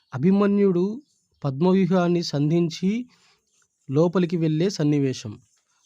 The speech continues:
అభిమన్యుడు వేసిన బాణాలు చూడండి. వెయ్యేళ్ల క్రితం మన భారతీయులు యుద్ధాలలో మిసైల్స్ని, రాకెట్స్ని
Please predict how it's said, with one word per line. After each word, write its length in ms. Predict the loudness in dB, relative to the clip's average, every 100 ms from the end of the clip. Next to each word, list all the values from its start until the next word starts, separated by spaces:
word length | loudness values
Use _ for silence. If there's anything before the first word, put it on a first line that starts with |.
| _
అభిమన్యుడు 580 | -10 -2 0 2 2 2
వేసిన 380 | 0 -2 -2 -4
బాణాలు 560 | -2 -2 -2 -2 -2 -4
చూడండి. 500 | -6 -10 -10 -14 -18 _ _ _ _ _ _ _ _ _ _ _ _ _ _ _ _ _ _ _ _ _ _ _ _ _ _ _ _ _ _ _ -2
వెయ్యేళ్ల 480 | 0 4 4 4
క్రితం 420 | 0 0 -2 0 -2 -4 _ _ _ _
మన 140 | 0 0
భారతీయులు 800 | 2 2 2 0 0 0 0 0
యుద్ధాలలో 760 | 0 -2 0 2 2 2 0
మిసైల్స్ని, 800 | 0 0 2 2 2 0 0 0
రాకెట్స్ని 840 | 0 -2 -2 -4 -4 -2 2 0